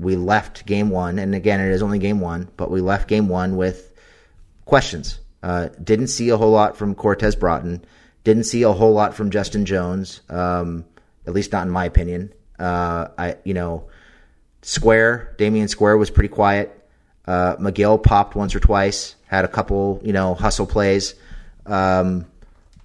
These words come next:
D-Liner was just kinda there. You know, none of those guys really stood out to me. So I think we have even more questions going into game two.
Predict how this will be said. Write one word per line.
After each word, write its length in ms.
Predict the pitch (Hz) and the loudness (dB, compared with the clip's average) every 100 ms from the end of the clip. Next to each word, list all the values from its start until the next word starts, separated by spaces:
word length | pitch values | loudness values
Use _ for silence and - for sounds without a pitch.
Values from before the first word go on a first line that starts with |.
| - - | -14 0
D-Liner 760 | 113 113 110 110 110 110 - - | 2 4 4 4 2 0 -6 -14
was 240 | 95 98 92 | -6 -4 -4
just 260 | 92 - | -10 -10
kinda 260 | - 98 95 | -4 -2 0
there. 460 | 101 101 98 98 - | 2 2 2 -2 -12
You 80 | 92 | -4
know, 100 | 95 | -2
none 160 | 98 107 | 2 2
of 60 | |
those 180 | 110 107 | 4 4
guys 240 | 110 104 95 | 4 2 0
really 140 | 98 | -4
stood 180 | - 95 | 0 0
out 160 | 95 - | 0 -2
to 60 | |
me. 200 | 82 73 - | -10 -10 -12
So 200 | - 110 | -2 0
I 80 | 110 | 0
think 220 | 104 - | -4 -2
we 120 | 98 | 0
have 240 | 98 90 - - _ _ - | 0 -2 -6 -18 _ _ -4
even 260 | 113 110 107 | 0 2 2
more 220 | 110 113 | 4 4
questions 480 | 113 107 - 107 101 | 4 2 0 -6 -2
going 260 | 107 104 | 0 0
into 120 | 101 | 0
game 240 | 95 101 95 | 0 -2 -2
two. 420 | - 110 110 | -2 0 -2